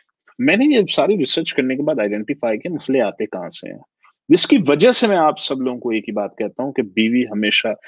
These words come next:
साबिर और शाकिर होनी चाहिए। औरतें नाराज होती हैं मुझसे इस बात पे, मैं मानता हूँ, मैं agree करता हूँ,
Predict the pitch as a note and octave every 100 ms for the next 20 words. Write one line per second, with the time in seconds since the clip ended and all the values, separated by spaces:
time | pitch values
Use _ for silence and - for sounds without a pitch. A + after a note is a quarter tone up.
0 | - - - A2+ G#2 A#2 A#2 - A#2 -
1 | G2+ F2+ - - - - - - _ -
2 | - - _ - A2+ C3+ A#2+ G#2+ G#2+ A#2+
3 | - E3+ E3+ F#3 D#3 D#3 D3 - A3+ E3+
4 | A2+ G2+ E2+ E2+ D3+ G3+ A#2+ F#2 A#2 B2
5 | G#2 - C#3 G3